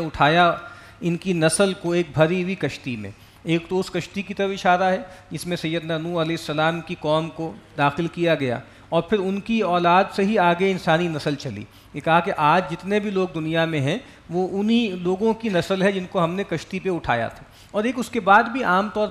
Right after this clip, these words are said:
پر ہم ہی ہیں کہ ایک کشتی ہوتی ہے سامان سے، انسانوں سے بھری ہوئی، اور وہ سمندر کو چیرتی ہوئی چلی جاتی ہے۔ وَخَلَقْنَا لَهُم مِّن مِّثْلِهِ مَا يَرْكَبُونَ، اور ہم نے بنا دیے ان کے لیے اس سے ملتی جلتی اور چیزیں جس پر یہ سوار ہوتے ہیں، یعنی کشتیوں سے ملتی جلتی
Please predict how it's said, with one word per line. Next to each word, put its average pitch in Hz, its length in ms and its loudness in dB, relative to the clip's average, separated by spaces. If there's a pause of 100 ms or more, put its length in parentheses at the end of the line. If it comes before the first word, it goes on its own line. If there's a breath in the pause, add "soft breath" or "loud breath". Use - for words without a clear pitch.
پر 226 80 -4
ہم 156 240 -2
ہی 233 160 0
ہیں 156 120 2 (300 loud breath)
کہ 156 80 -2
ایک 165 200 -2
کشتی 170 320 -6
ہوتی 170 360 -4
ہے 165 60 0
سامان 151 520 0
سے، 170 100 -2
انسانوں 151 380 -2
سے 156 200 -8
بھری 170 220 0
ہوئی، 165 180 -2 (320 loud breath)
اور 185 160 2
وہ 185 180 -2
سمندر 170 480 -2
کو 175 100 -4
چیرتی 165 400 -8
ہوئی 160 100 -2
چلی 151 260 -2
جاتی 139 400 0
ہے۔ 113 80 -6 (280 loud breath)
وَخَلَقْنَا 165 560 4
لَهُم 170 280 0
مِّن 170 120 -2
مِّثْلِهِ 170 540 -2
مَا 160 80 4
يَرْكَبُونَ، 151 520 0 (360 loud breath)
اور 175 140 0
ہم 170 260 2
نے 214 60 2 (120)
بنا 160 280 4
دیے 196 220 2
ان 180 100 -2 (100)
کے 190 120 2
لیے 196 180 0
اس 190 80 0 (120)
سے 220 160 2
ملتی 180 260 -2
جلتی 185 320 -2 (120)
اور 196 100 4 (100)
چیزیں 175 240 -2
جس 190 200 -8
پر 175 120 -2
یہ 190 160 -2
سوار 131 340 2
ہوتے 110 260 -10
ہیں، 101 100 -12 (360 loud breath)
یعنی 143 240 0
کشتیوں 185 320 0
سے 185 100 -2 (100)
ملتی 170 200 -4
جلتی 180 240 -2